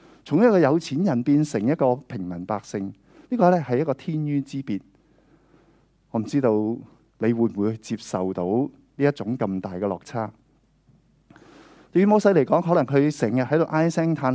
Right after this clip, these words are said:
氣，佢唔明白點解佢喺度拯救自己嘅以色列人嘅時候，點解會畀人指責呢？佢可能會問神，「點解啊？上帝，你唔係嗰位慈悲憐憫嘅神，你唔係嗰位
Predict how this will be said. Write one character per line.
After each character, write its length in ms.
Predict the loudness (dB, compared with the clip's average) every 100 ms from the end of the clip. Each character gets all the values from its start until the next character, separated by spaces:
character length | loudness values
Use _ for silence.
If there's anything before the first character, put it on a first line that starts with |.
| 2
氣， 80 | 0
佢 140 | 0
唔 20 |
明 400 | -2 -4 -4 -4
白 180 | -4 -4 -4 -20 -20 -6
點 260 | 0 2 2
解 80 | 0 2 2 0 -8 _ _
佢 160 | 0
喺 20 | 4
度 120 | 2
拯 300 | 2 -2 2
救 240 | 2 2
自 180 | -2 -4
己 100 | -2
嘅 40 |
以 240 | -4 -4 -6
色 120 | -8 -8
列 140 | -4
人 200 | -4 -2
嘅 140 | -2
時 220 | -2 -6 -4
候， 240 | -2 -2 -10 -20 -10
點 160 | 0 0
解 120 | 2 4
會 120 | 4
畀 120 | 4 2
人 160 | 0
指 140 | -2 -4
責 340 | -4 -4 -2
呢？ 180 | -4 -4 _ _ _ _ _
佢 40 |
可 100 | 2
能 100 | 2
會 100 | 2
問 240 | 2 2 2
神， 320 | -2 -8 -8 _ _ _ _ _ _
「點 260 | 0 0
解 220 | 0 -4 -6
啊？ 180 | -8 -16 _ _
上 180 | -4 -2 0
帝， 80 |
你 220 | 0 0 0
唔 100 | -2
係 160 | -2
嗰 120 | -4 -2
位 280 | -2 -2
慈 240 | -4 -8 -4
悲 160 | -2
憐 140 | -2 -4
憫 160 | -4
嘅 100 | -4
神， 180 | -4 -6 -4
你 80 | -4
唔 160 | -4
係 240 | -4 -2 -2
嗰 140 | -2
位 420 | -2 -2 -2 -4